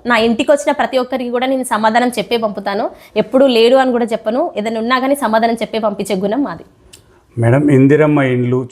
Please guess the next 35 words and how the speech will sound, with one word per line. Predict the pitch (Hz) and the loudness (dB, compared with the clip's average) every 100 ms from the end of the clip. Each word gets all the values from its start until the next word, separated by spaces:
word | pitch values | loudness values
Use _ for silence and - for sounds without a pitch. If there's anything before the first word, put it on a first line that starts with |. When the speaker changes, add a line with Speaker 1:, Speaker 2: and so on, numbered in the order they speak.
| 127 | -10
Speaker 2:
చూసుకుంటే | 117 - 123 110 117 | -10 -10 -8 -4 -4
కండవ | 117 127 123 135 139 | -4 0 2 4 2
కప్పుకున్న | - 113 - 135 127 | 0 -6 -6 -4 -2
వాళ్ళకే | 113 113 110 - 110 | 0 0 -2 -2 -6
ఇచ్చిరని | 107 - 107 104 | -6 -6 -4 -4
చెప్పేసి | 98 101 - 104 - 110 | -4 -8 -6 -8 -4 -2
ని-, | 104 117 117 113 104 | 2 4 4 2 0
నిజంగా, | 110 110 131 135 139 139 - - _ _ _ _ _ 110 | 0 2 2 4 2 0 -4 -20 _ _ _ _ _ -4
ఆ, | 107 107 | 0 0
నిజమైన | 101 113 123 135 147 | 2 2 4 4 4
పేదలకు | 131 127 123 123 120 110 | 2 2 2 2 0 -2
దక్కలేదనేది | 110 - 117 113 107 107 107 131 127 | -4 -2 0 0 -2 -6 -6 -8 -4
ఈ | 120 | -4
పద్నాలుగో | 117 117 101 123 113 | -2 -4 0 0 2
వార్డు | 110 - | 2 4
Speaker 1:
లేదండి, | 262 254 339 | 2 2 0
Speaker 2:
వెళ్తున్న | 440 403 | 0 0
Speaker 1:
మీరు | 262 | 0
Speaker 2:
టాక్. | 269 | 2
Speaker 1:
పద్నాలుగో | 302 208 294 311 311 | 0 0 0 2 2
వార్డు | 294 262 254 | 2 2 0
మొత్తం | 220 233 277 254 | -4 -4 -4 -4
ఒకసారి | 202 - 220 | -6 -6 -6
ఎంక్వైరీ | 208 233 254 | -4 -2 0
చేయండి. | 226 190 196 185 320 427 _ _ _ 262 | 0 0 -2 -2 -8 -10 _ _ _ -2
కండువ | 247 311 330 | 2 2 2
కప్పుకున్నామా | 262 320 277 294 277 285 | 0 -4 -4 -4 -2 -4
లేదా | 277 214 208 | -4 -4 -4
అని | 220 208 | -6 -6
కాదు, | 180 175 | -8 -8
వాళ్ళు | 220 233 | -6 -6
పేదవారా | 233 214 254 254 277 | -2 0 2 2 2
కాదా | 277 214 202 | 0 -2 -2
అనేది | 202 202 | -4 -6
చూసాం. | 254 175 - | -8 -10 -14